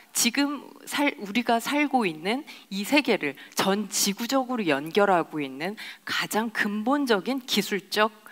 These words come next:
그 하부 구조라고 말씀드릴 수 있을 것 같습니다. 그러니까 이 하부 구조는 사실 누구도 거기에 대해서 "아, 나는 그렇게 생각 안 하는데"라고 얘기하기 굉장히 힘든 우리의 물질적 조건이라고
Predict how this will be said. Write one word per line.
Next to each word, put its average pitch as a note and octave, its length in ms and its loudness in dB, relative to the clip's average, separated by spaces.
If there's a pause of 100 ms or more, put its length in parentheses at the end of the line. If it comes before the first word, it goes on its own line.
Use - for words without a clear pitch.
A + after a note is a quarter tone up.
(380)
그 C#3+ 640 -4
하부 G#3 460 -6
구조라고 F3 600 -2
말씀드릴 E3 520 -4
수 - 120 -10
있을 D#3 240 -8
것 F#3 120 -4
같습니다. D3+ 600 -8 (480)
그러니까 G#3 220 4
이 C#4 160 6
하부 D#4 320 2
구조는 G3 380 -4
사실 B3 360 0
누구도 F#3 580 -4 (220)
거기에 F#3 360 2
대해서 A#3 460 -2 (420)
"아, F#3+ 120 2
나는 G#3 600 -2
그렇게 - 280 -4
생각 C4+ 300 -2
안 D#3+ 180 -4
하는데"라고 A3 560 4
얘기하기 D#3+ 460 0
굉장히 D3+ 420 -8
힘든 E3 560 -6 (360)
우리의 G3+ 240 2
물질적 F3 760 0
조건이라고 E3+ 840 -2